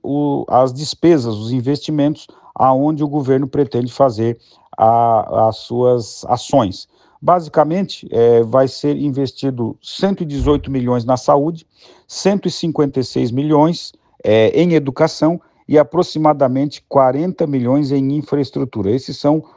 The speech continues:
os maiores valores aí que serão investidos. Também destaco aqui uma parte que está no orçamento, que é de aproximadamente sessenta e dois milhões que vão ser, eh, investidos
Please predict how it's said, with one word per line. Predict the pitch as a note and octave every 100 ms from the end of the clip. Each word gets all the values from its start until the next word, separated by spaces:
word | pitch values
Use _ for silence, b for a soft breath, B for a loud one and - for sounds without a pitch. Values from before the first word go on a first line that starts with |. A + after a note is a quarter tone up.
| b
os | - B2
maiores | C3 B2+ B2 C3 C#3 A#2+
valores | B2 A#2 A#2 B2 A#2
aí | A2+
que | A#2 B2
serão | - A#2 A#2+ B2+
investidos. | A2+ C3 - G#2 F2+ -
Também | C3 D3 D3 b b -
destaco | A#2 - C3+ -
aqui | A#2+ -
uma | B2 A#2
parte | - A#2+ A#2 -
que | A2+ G#2+
está | G2+ - A2+
no | A2 A2+
orçamento, | A2+ C3+ C3 F3 - b b b _
que | B2
é |
de | B2+
aproximadamente | C3+ - C3 G3 - D#3 D#3 C#3+ D3 D#3+
sessenta | - D#3 C#3 - G#3 F#3+
e | E3
dois | D#3 D#3
milhões | D3 C3+ C#3+ D#3
que | -
vão | C3+ C#3
ser, | B2+ - D#3 D3+ b b b -
eh, | A2 A#2 A2+ A#2+
investidos | F3 D3+ C3+ - F3 F3 C3 -